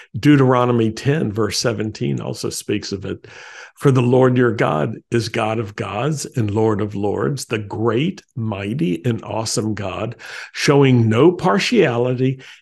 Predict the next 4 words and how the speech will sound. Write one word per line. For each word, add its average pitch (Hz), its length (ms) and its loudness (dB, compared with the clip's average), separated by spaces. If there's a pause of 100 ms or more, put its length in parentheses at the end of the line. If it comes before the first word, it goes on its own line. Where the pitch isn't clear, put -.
and 131 200 0
accepting 120 1120 -6
no 113 260 0
bribe." - 720 -4